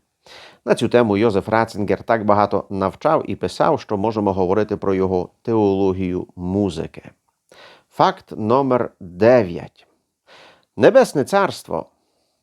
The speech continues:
Йозеф Ратцінгер уявляв як свій родинний дім. Коли його запитали, як буде в небі, як він собі це уявляє, він відповів, що буде затишно і сердечно, так, як в його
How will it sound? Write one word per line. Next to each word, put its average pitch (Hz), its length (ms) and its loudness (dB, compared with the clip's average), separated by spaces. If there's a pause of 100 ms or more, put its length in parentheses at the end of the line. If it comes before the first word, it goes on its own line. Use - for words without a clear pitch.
(400)
Йозеф 107 360 0
Ратцінгер 104 640 -2
уявляв 104 540 0
як 104 180 -4
свій 123 480 -6 (140)
родинний 101 920 -2 (200)
дім. 92 520 -2
Коли 117 200 0
його 104 160 0
запитали, 104 400 0
як 113 200 2
буде 95 360 -2
в 87 140 -12
небі, 120 300 -2
як 95 160 0
він 98 80 -6
собі 101 160 -6
це 98 120 -2
уявляє, 143 540 2 (420)
він 175 180 -4
відповів, 139 440 -4
що - 140 -6
буде 139 300 0
затишно 127 640 -4
і 110 80 -8
сердечно, 107 720 -2
так, - 340 -6
як 113 200 -8 (120)
в 85 140 -20
його 107 680 0